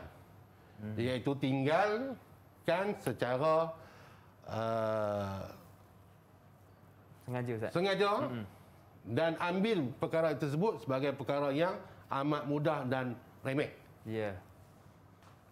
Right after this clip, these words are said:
Speaker 1: Dia tinggal sengaja tak boleh, Ustaz, ya?
Speaker 2: Ah, tinggal sengaja tak boleh.
Speaker 1: Kalau tinggal sengaja,
Speaker 2: Ah,
Speaker 1: akan
Speaker 2: tapi kalau
Speaker 1: jatuh
Speaker 2: tinggal sebab
Speaker 1: kepada
Speaker 2: lena macam tadi ni,
Speaker 1: Mm-mm.
Speaker 2: ah, dimaafkan.
Speaker 1: Kalau tertidur
Speaker 2: Dan
Speaker 1: tak apalah, Ustaz, dimaafkan, ya?
Speaker 2: Ya.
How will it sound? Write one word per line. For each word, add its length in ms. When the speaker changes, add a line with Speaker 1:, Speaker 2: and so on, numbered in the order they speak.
Speaker 1:
Dia 80
tinggal 240
sengaja 240
tak 160
boleh, 160
Ustaz, 240
ya? 140
Speaker 2:
Ah, 240
tinggal 240
sengaja 180
tak 140
boleh. 160
Speaker 1:
Kalau 280
tinggal 320
sengaja, 640
Speaker 2:
Ah, 320
Speaker 1:
akan 160
Speaker 2:
tapi 80
kalau 80
Speaker 1:
jatuh 160
Speaker 2:
tinggal 220
sebab 100
Speaker 1:
kepada 160
Speaker 2:
lena 220
macam 200
tadi 240
ni, 180
Speaker 1:
Mm-mm. 280
Speaker 2:
ah, 220
dimaafkan. 880
Speaker 1:
Kalau 160
tertidur 400
Speaker 2:
Dan 60
Speaker 1:
tak 100
apalah, 240
Ustaz, 140
dimaafkan, 420
ya? 140
Speaker 2:
Ya. 180